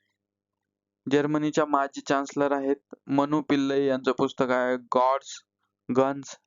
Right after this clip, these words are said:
and मिशनरीज. नमिता गोखले यांचं पुस्तक आहे Life on Mars, कलेक्टेड स्टोरीज. डॉक्टर राकेश कुमार शर्मा यांचं पुस्तक आहे लोह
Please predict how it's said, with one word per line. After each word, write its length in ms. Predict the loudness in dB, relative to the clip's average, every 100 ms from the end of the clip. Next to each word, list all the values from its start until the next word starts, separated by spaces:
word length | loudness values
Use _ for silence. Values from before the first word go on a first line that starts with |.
| -4
and 220 | -2 0 0
मिशनरीज. 720 | 0 -2 0 2 2 0 -6 _ _ _ _ -4
नमिता 440 | -2 0 0 0 2
गोखले 400 | 0 2 2 2
यांचं 280 | 0 0
पुस्तक 340 | 0 -4 -2 0
आहे 340 | 0 2 2 2
Life 580 | 2 0 -4 -6 0
on 200 | 0 -2
Mars, 560 | _ 0 0 -4 -12 -18 _ _ _ _ -20 _ _ _ -2
कलेक्टेड 540 | 0 0 0 0 0
स्टोरीज. 720 | -4 0 2 4 0 -2 -8 -12 _ _ _ _ _ _ _ _ -20 _ _ _ _ -2
डॉक्टर 320 | -2 -2 -2
राकेश 480 | -2 -2 -2 -2 -4
कुमार 360 | -2 0 -2
शर्मा 480 | -4 -4 -2 0 0
यांचं 220 | 0 -2
पुस्तक 300 | -2 -2 -2 -2
आहे 300 | -2 0 2
लोह 160 | 0